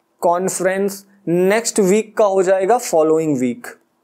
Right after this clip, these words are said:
ठीक है, following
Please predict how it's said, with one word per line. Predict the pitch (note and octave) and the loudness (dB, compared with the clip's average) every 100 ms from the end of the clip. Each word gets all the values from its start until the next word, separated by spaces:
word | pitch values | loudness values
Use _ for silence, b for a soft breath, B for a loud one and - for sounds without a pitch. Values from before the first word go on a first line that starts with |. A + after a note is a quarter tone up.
| _ _ _ _ _ _ _ _ _ _ _ _ _ - | _ _ _ _ _ _ _ _ _ _ _ _ _ -2
ठीक | - | 0
है, | A3+ - - _ _ - | 0 -4 -14 _ _ -2
following | D3+ C#3+ D3 E3 | 0 2 2 0